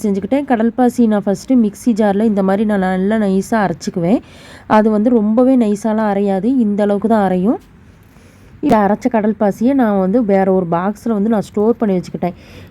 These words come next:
ஏன்னா இதை மொத்தமா நாம இப்போ யூஸ் பண்ண போறதில்ல. நான் இந்த மாதிரி தான் நான் எப்போவுமே அரைச்சு வரைச்சு நான் வந்து கடல் பாசி செஞ்சுக்குவேன். இப்போ நெக்ஸ்ட்டு இந்த கடல் பாசியை வச்சு நான் ஒரு ரெண்டு ஸ்பூன் அளவுக்கு கடல் பாசி வந்து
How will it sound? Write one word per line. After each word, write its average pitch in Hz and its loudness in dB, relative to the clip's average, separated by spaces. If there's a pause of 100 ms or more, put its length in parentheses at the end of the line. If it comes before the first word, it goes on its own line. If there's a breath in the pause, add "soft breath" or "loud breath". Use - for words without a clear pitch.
(160)
ஏன்னா 196 2 (100)
இதை 190 0 (120)
மொத்தமா 214 0 (100)
நாம 196 0
இப்போ 185 -4
யூஸ் 185 -4
பண்ண 180 -2
போறதில்ல. 165 -4
நான் 277 2
இந்த 202 -2
மாதிரி 202 0
தான் 302 0
நான் 208 2
எப்போவுமே 196 -2 (100)
அரைச்சு 180 -4
வரைச்சு 170 -6
நான் 233 0
வந்து 185 -4
கடல் 196 -4
பாசி 190 -4
செஞ்சுக்குவேன். 180 -2 (760 loud breath)
இப்போ 262 2
நெக்ஸ்ட்டு 240 0 (100)
இந்த 226 2 (120)
கடல் 220 -2
பாசியை 226 0
வச்சு 196 -4 (140)
நான் 226 2
ஒரு 190 2 (100)
ரெண்டு 226 2
ஸ்பூன் 262 0
அளவுக்கு 196 -2 (420)
கடல் 202 -2
பாசி 202 0 (100)
வந்து 180 0